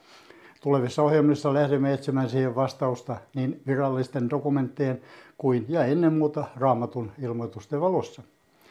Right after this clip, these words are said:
Aivan aluksi Jumalan Raamattuun tallennuttama ilmoitus, päätös, joka annettiin profeetan välitettäväksi jo kaksituhatta viisisataa vuotta sitten.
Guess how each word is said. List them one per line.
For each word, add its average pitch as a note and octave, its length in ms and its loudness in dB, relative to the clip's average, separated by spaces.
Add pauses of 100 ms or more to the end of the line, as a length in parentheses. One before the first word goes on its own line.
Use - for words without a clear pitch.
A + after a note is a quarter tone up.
(640)
Aivan A3 280 4
aluksi F3+ 400 4
Jumalan D3+ 420 2
Raamattuun C#3 640 2
tallennuttama C3 920 2
ilmoitus, B2 760 -2
päätös, C#3 480 2
joka C#3+ 240 0
annettiin C3+ 380 0
profeetan C#3+ 500 -2
välitettäväksi C#3 920 -2
jo D3 120 0
kaksituhatta C3+ 1000 -2
viisisataa A#2+ 600 0
vuotta A2+ 280 -4
sitten. A#2 480 -6